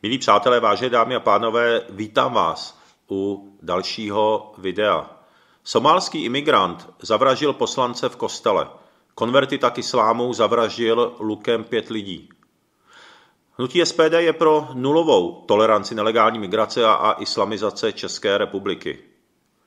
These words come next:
Britský konzervativní poslanec David Ames zemřel poté, co jej minulý týden pobodal Somálec v kostele Leyte on Sea,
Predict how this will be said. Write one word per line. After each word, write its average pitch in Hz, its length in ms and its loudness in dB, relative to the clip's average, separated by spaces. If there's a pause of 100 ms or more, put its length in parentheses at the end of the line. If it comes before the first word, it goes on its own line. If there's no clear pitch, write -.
(380)
Britský - 680 -4
konzervativní 135 680 2
poslanec 120 580 -2
David 117 340 -2
Ames 107 640 -4
zemřel 127 360 0
poté, 135 380 2
co 135 160 -4
jej 135 100 0
minulý 127 340 -4
týden 120 480 -2
pobodal 120 680 2
Somálec 110 580 0
v - 40 -18
kostele 113 600 0 (440)
Leyte 113 480 0
on 107 260 -2
Sea, 107 420 -6